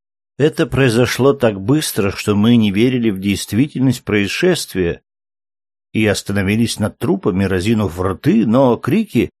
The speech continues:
раздавшиеся вдали, привели нас в чувство. Очевидно, дикари услыхали выстрелы, и нам трудно было остаться незамеченными.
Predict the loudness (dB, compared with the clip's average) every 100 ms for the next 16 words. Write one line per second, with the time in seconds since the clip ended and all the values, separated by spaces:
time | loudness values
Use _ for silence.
0 | _ -6 -2 0 0 -2 0 -2 -2 -2
1 | -6 -2 0 0 -4 _ _ _ _ -6
2 | 0 4 4 2 0 -4 -12 -8 -8 -10
3 | -16 -18 _ _ _ _ _ _ _ _
4 | -10 -8 -2 0 2 0 0 2 2 2
5 | 0 -2 0 0 2 0 0 -2 -2 -2
6 | 0 2 2 2 2 0 0 -2 -4 -2
7 | -4 -2 -2 0 2 2 0 -6 -4 -6
8 | -4 -2 -2 -4 -8 -10 -14 -18